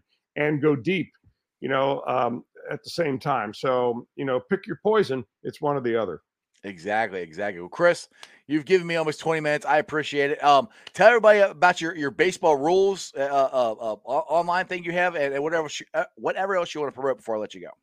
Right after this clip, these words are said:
Speaker 1: Well, <laughs> I'll only promote one thing, and that's my baseball rules website. It's called baseball rules academy dot com. Totally free, um, to look up any rule in baseball, any level, high school, college, uh,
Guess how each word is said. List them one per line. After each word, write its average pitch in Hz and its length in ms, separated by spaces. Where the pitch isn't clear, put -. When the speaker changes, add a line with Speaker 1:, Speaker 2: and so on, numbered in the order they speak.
Speaker 1:
Well, 175 360
<laughs> - 40
I'll 185 240
only 185 180
promote 156 360
one 139 200
thing, 131 260
and 127 80
that's 135 260
my 139 200
baseball 175 400
rules 165 360
website. 147 600
It's - 120
called 117 280
baseball 143 480
rules 151 380
academy 147 580
dot 117 280
com. 151 300
Totally 175 380
free, 208 460
um, 139 500
to 151 280
look 185 240
up 165 160
any 208 140
rule 214 240
in 202 80
baseball, 185 540
any 196 200
level, 170 320
high 156 160
school, 175 320
college, 160 560
uh, 113 300